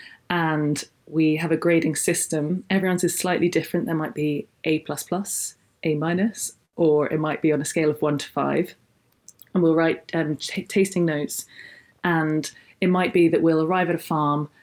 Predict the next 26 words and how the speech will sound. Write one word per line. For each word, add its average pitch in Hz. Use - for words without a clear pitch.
and 151
say, 147
"We 175
need 156
twelve 196
batches," 147
or 165
we 165
might 180
arrive 165
at 160
a 160
farm 160
and 151
say, 151
"We're 165
really 185
looking 175
for -
cheese 156
that 143
needs 170
to -
go 160
to 156
America. 156